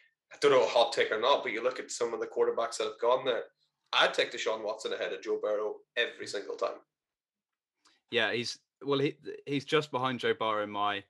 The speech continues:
Speaker 2: my dynasty rankings, but they're in the same tier. So
Speaker 1: Yeah.
Speaker 2: again, I'd
Speaker 1: Like we
Speaker 2: certainly
Speaker 1: talked
Speaker 2: take him
Speaker 1: about.
Speaker 2: above Dak Prescott for sure.
Speaker 1: Yeah. Um, and yeah, 'cause of the luxury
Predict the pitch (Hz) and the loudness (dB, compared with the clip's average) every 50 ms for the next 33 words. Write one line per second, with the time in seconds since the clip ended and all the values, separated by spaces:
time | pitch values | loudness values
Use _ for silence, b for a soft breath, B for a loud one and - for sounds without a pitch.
0 | _ _ _ _ _ _ _ _ _ _ _ _ _ _ _ _ - 131 117 113 | _ _ _ _ _ _ _ _ _ _ _ _ _ _ _ _ -8 -6 -6 0
1 | - 113 110 110 - - 107 101 104 101 101 - - 90 90 - - - 110 - | 0 0 0 0 -4 -10 -4 -2 -2 -2 -2 -6 -12 -14 -14 -12 -4 -4 -4 0
2 | 110 113 117 120 113 107 104 98 - 101 95 95 92 - 107 95 87 87 - - | 2 0 2 0 0 -4 -6 -6 -6 -6 -6 -6 -6 -6 -4 -4 -4 -4 -8 -8
3 | 101 90 90 90 90 _ _ _ 110 104 - - - 90 - 95 90 90 90 90 | -8 -6 -6 -6 -8 _ _ _ -2 -2 -2 -2 -4 -8 -6 -6 -6 -6 -6 -12
4 | 85 - - - - - - 113 113 - - - 139 123 117 113 113 110 110 - | -14 -16 -18 -18 -16 -6 -4 -4 -2 0 0 0 2 0 0 2 2 2 2 2
5 | - - - - - _ _ - - 110 120 - 117 113 107 - - _ - _ | -6 -8 -10 -10 -10 _ _ -6 -4 -4 -2 0 0 -2 -2 -2 -10 _ -20 _
6 | - _ _ - 107 95 - - 107 98 - - - 92 - - _ _ 87 - | -20 _ _ -4 -4 -4 -2 -4 -6 -8 -6 -10 -10 -10 -10 -10 _ _ -20 -18
7 | - - 101 95 95 95 _ _ _ _ _ _ _ _ _ _ 110 110 104 - | -14 -12 -10 -10 -10 -12 _ _ _ _ _ _ _ _ _ _ 0 0 0 0
8 | - - - _ _ _ _ - _ _ _ _ - 113 120 113 113 113 - - | 0 -6 -16 _ _ _ _ -20 _ _ _ _ -4 0 2 4 4 2 2 2
9 | 127 127 156 202 208 - - - - - - 185 214 208 202 170 151 151 196 240 | 4 4 4 4 4 0 -2 -12 -10 0 4 6 6 8 8 6 8 8 8 8
10 | - - 135 127 135 - | 8 6 6 6 6 4